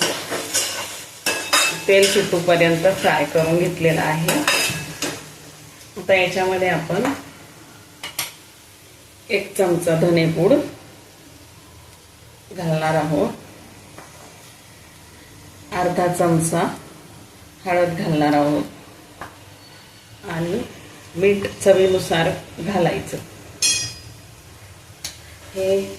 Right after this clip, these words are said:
सर्व मिक्स करून घ्यायचं. रेडीमेड मसाले मी टाकलेले नाही आहेत.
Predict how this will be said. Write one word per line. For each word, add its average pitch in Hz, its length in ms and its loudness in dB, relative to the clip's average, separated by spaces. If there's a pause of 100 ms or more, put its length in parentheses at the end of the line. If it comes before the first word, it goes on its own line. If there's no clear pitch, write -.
(140)
सर्व 180 400 4
मिक्स 190 360 -2
करून 165 300 2
घ्यायचं. 175 460 2 (4000)
रेडीमेड 202 600 6
मसाले 190 500 4 (380)
मी 190 360 0 (640)
टाकलेले 175 500 4
नाही 180 380 2
आहेत. 165 460 0